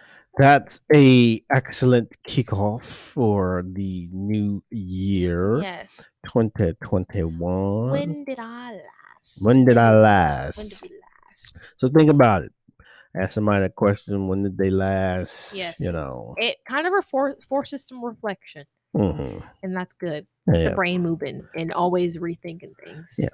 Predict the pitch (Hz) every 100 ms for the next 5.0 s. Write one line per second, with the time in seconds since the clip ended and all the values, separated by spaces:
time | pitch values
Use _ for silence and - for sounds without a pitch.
0 | - 107 101 107 107 101 98 104 - -
1 | _ - - 101 107 104 101 - 104 117
2 | 92 95 - - - - - 98 92 90
3 | 92 - - 92 - - - - _ _
4 | _ _ _ _ 90 87 73 58 64 52